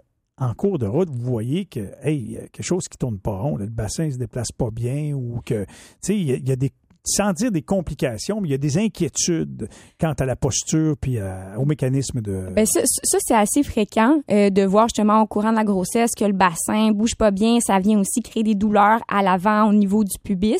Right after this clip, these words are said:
Speaker 1: Ouais.
Speaker 2: Donc, grâce aux ajustements, donc en donnant du mouvement, on est, on vient capable, là, à rétablir la bonne mobilité.
Speaker 1: Hmm.
Speaker 2: Ce qu'on remarque aussi beaucoup en clinique, c'est des, des patientes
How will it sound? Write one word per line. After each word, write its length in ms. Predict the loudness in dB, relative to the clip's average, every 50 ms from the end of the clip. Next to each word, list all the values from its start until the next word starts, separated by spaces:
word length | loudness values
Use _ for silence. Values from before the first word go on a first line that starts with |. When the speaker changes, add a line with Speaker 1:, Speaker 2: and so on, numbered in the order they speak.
| -2 -2 -2
Speaker 1:
Ouais. 260 | -2 -2 -2 -4 -4 0
Speaker 2:
Donc, 240 | 4 4 4 4 2 -2 -8 -10 -6
grâce 320 | -2 0 2 2 2 2 0
aux 120 | 0 2 2
ajustements, 420 | 2 2 2 0 0 2 4 4
donc 160 | 2 2 0 0 0
en 120 | 2 2
donnant 400 | 4 4 4 4 4 4 2 2 0 -4 -10 -20 _ -14
du 180 | -2 2 4 6
mouvement, 380 | 6 6 6 4 4 4 4 6
on 100 | 6 4
est, 80 | 4 4 2
on 160 | 2 2 2
vient 300 | 0 0 0 0 0 2
capable, 480 | 0 0 -2 0 0 0 2 2 4
là, 260 | 4 4 4 2 2 0 -2
à 40 | -4
rétablir 600 | -2 -2 -2 0 2 2 2 2 2 2 2 2
la 100 | 2 2
bonne 220 | 2 4 4 4
mobilité. 420 | 2 2 -2 -4 -6 -8 -8 -10 -10 _ _ _ -4
Speaker 1:
Hmm. 100 | -2 -2 -2
Speaker 2:
Ce 100 | 2 4
qu'on 180 | 6 6 6
remarque 380 | 6 4 4 4 2 2 0 -4
aussi 160 | -4 -2 0
beaucoup 260 | 0 0 0 0 2 0
en 100 | 0 0
clinique, 440 | 0 0 0 2 2 2 0 -2 -6 _ _ _ _
c'est 380 | -8 -2 0 2 2 2 2 0 -2
des, 400 | -4 0 0 2 2 2 2 2
des 120 | 0 0
patientes 720 | 0 0 -2 -2 0 2 2 4 4 4 2 -2 -6 -14